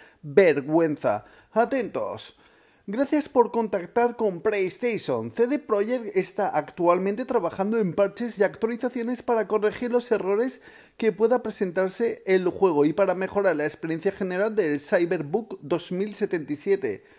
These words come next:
O sea, realmente lo que te están diciendo aquí es que ellos, ¿vale? Que la propia Sony no te quiere devolver el dinero, que te quedes con el videojuego roto, que te jodas directamente, que ellos no te quieren devolver el dinero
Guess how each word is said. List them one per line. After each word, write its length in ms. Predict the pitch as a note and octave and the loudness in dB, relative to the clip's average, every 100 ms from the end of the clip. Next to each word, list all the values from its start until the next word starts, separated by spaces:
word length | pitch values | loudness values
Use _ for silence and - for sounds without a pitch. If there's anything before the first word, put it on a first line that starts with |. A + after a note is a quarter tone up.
| - - _ _ _ _ _ - | -20 -20 _ _ _ _ _ -10
O 120 | - F#3+ | -6 0
sea, 260 | G#3+ F3+ | 2 4
realmente 580 | E3+ F#3+ A3 A3+ A3+ C4 | 4 4 4 2 0 0
lo 120 | G#3 | 0
que 100 | F3+ | 0
te 80 | E3 | -2
están 240 | D3+ F#3+ | -2 -2
diciendo 340 | G#3+ G#3+ G3+ E3+ | -2 -4 -2 2
aquí 400 | D#3+ D#3 G#3+ A3 | 2 2 -6 -2
es 200 | F#3 F3+ | -2 -2
que 260 | - C#3+ C3+ | 0 0 2
ellos, 520 | F3+ G#3 C3 A#2 - - | 0 2 0 -2 -10 -4
¿vale? 300 | C3 E3 F#3 | -2 -2 -2
Que 140 | E3+ | 0
la 200 | C#3 B2+ | 0 0
propia 340 | E3 D#3+ E3 | 0 2 0
Sony 320 | D#3 E3+ E3+ G#3 | 0 -2 -2 0
no 160 | D3+ | 0
te 100 | D#3 | -2
quiere 240 | - E3+ C3+ | -2 2 2
devolver 460 | B2+ B2 B2 C#3+ | 2 0 0 2
el 160 | D3+ D#3 | 0 0
dinero, 480 | E3+ G3 G3 C4 - - - _ | -2 -2 -2 -4 -6 -18 -20 _
que 120 | - G3 | 2 4
te 140 | G3 | 4
quedes 400 | B3+ A#3+ E3+ - | 2 2 2 -2
con 180 | F#3+ E3+ | -6 -2
el 140 | D#3+ | -2
videojuego 720 | C#3+ D3+ C3+ C#3 G#3 G#3 G3+ | 0 2 4 2 4 4 4
roto, 500 | F#3+ G#3 G#3 G#3+ D#4+ | 4 2 2 -2 -4
que 140 | - D#3+ | -4 0
te 140 | D3 | 0
jodas 520 | C#3 F#3+ G3+ F#3 G#3+ | 0 0 0 0 -2
directamente, 800 | - C#3+ D#3 - E3+ F3+ G3 G3 | 0 0 0 0 0 0 0 -2
que 120 | G3 E3 | 0 0
ellos 320 | E3 E3+ - | 0 -4 -4
no 180 | E3 D#3+ | -4 -4
te 120 | D3+ | -2
quieren 280 | F#3 E3+ B2+ | -2 0 0
devolver 460 | A#2+ A#2+ A#2+ C#3+ | 0 -2 0 0
el 140 | F#3 F3+ | -2 -2
dinero 460 | G#3 A3 G#3 A#3 | -2 0 0 -2